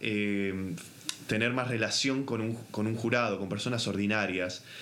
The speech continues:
que ya tienen una imagen capaz más, eh, tens-, que con tensión, polémica de los Black Panthers, que son más violentos. Porque vos tenés que convencer a personas normales de la inocencia, no tenés que convencer a un juez que estudió sobre derecho, tenés que convencer a personas ordinarias.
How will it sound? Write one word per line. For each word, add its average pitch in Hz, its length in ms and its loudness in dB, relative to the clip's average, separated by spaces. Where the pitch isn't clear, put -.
que - 100 2
ya 107 200 2
tienen 117 220 2
una 113 120 2
imagen 113 380 0
capaz 110 440 0
más, 107 520 0
eh, 98 200 0
tens-, 101 400 0
que 98 220 0
con 92 140 -2
tensión, 95 760 2
polémica 98 560 2
de 90 100 0
los 90 140 0
Black 90 200 0
Panthers, 92 340 0
que - 60 -2
son 95 180 -2
más 90 120 0
violentos. 95 720 0
Porque 85 140 2
vos 113 100 2
tenés 117 140 0
que 113 80 -2
convencer 104 320 2
a 113 60 0
personas 113 300 0
normales 113 420 2
de 104 80 2
la 95 80 0
inocencia, 95 520 2
no 104 80 2
tenés 117 120 2
que 123 80 2
convencer 101 500 2
a 104 320 4
un 107 120 0
juez 110 500 2
que 98 100 -2
estudió 101 400 2
sobre 98 280 0
derecho, 92 380 0
tenés 117 140 2
que 123 40 -2
convencer 123 320 2
a 123 120 0
personas 120 540 0
ordinarias. 98 800 0